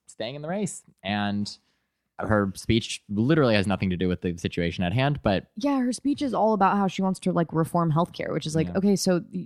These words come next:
Speaker 2: be on, like, the L A, I'm sure L A has, like, like, city council has a board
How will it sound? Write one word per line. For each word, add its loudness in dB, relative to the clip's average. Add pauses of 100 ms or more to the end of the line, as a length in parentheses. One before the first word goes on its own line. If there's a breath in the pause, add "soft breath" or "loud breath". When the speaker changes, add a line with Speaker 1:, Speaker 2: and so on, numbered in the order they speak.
(240)
Speaker 2:
be 2
on, 4
like, 0
the 0
L 4
A, 4
I'm 4
sure 2
L 4
A 4
has, 2
like, -2 (300)
like, 2
city 2
council 0
has 4
a 2
board 0